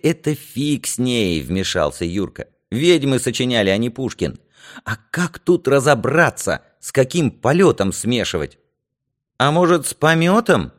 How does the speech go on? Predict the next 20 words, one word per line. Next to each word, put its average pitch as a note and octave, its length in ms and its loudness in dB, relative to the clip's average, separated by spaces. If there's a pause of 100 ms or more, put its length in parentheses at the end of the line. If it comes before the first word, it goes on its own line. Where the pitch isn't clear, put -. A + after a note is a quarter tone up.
(400)
Ерёма?" D#3+ 800 4 (1000)
"Что F2 520 -4
знал, A#2+ 400 0
то A#2+ 200 2
написал", G2+ 920 0
буркнул E2+ 480 -4
Ерёма. E2 460 -2 (400)
"Технологию B2+ 1080 4
не A#2+ 160 0
знаю, G#2 580 2 (140)
Шишкин A#2 540 0
делал". F#2 500 0 (1900)
"Ты D3 140 -4
будто D3 400 -2
не F3 160 4
хочешь, A#2+ 480 -2
чтобы G2+ 360 -4
у G#2+ 60 -2
твоего G#2 420 0
Васьки A#2+ 540 -2